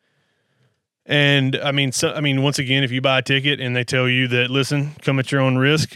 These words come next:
eh, but then you run the risk of nobody buying a ticket, and you can have a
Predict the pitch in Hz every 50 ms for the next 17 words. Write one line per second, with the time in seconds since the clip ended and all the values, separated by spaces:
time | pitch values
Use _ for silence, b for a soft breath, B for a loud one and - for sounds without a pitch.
0 | - - 143 143 139 135 131 139 135 127 151 160 156 147 147 156 160 160 151 151
1 | 156 151 - - 156 135 - - 147 143 147 151 151 143 156 156 160 156 139 180
2 | 180 160 151 123 - - 139 143 135 139 131 - 143 131 131 107 135 143 147 151
3 | 147 139 139 127 127 123 120 123